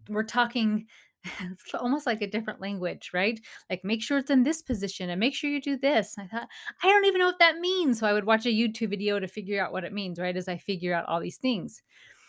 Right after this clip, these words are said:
So I am finding new recipes, and I have to print them out and go one step at a time and figure it out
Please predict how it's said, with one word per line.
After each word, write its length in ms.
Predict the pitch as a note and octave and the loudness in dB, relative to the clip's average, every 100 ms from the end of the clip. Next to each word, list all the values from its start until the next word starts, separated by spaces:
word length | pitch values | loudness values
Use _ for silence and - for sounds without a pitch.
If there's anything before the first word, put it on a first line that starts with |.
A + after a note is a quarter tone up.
| - _ _ _ _ | -20 _ _ _ _
So 460 | - - C4 B3 A#3 - _ - | -2 8 10 12 8 4 _ 4
I 280 | A#3 B3 B3+ | 6 6 6
am 440 | A#3 A3+ G#3+ G#3+ | 4 6 4 0
finding 360 | G#3+ B3+ C#4+ C#4 | 0 4 4 4
new 120 | A3+ | 2
recipes, 680 | F#3+ F3+ G3+ G3 F3+ F#3 A#3 - | 0 -2 -6 -6 -4 -4 -6 -6
and 140 | G3 | -2
I 120 | G3 A#3 | 2 2
have 300 | A#3+ A#3+ B3 | 4 0 2
to 460 | B3+ A#3 A#3 F3+ - | 0 0 -2 -6 -2
print 240 | C4+ C#4+ | 2 4
them 160 | D#4+ C#4+ | 2 2
out 280 | A3+ A3+ - | 2 2 2
and 120 | A3 | 2
go 480 | G#3+ G#3 G#3+ G3 - - G#3 | 4 4 2 0 -6 -16 -4
one 240 | G#3+ A#3+ C#4 | 0 2 2
step 300 | - A#3+ A3+ | 2 2 2
at 160 | A3 | -2
a 60 | B3 | -2
time 460 | - B3 G3 G3+ - | -2 0 0 -2 -6
and 180 | G3 _ | -10 _
figure 420 | A3 A3 B3+ C4 | -4 -4 -4 -2
it 100 | C4+ | -2
out 320 | G3 F3+ F3+ | 0 0 -2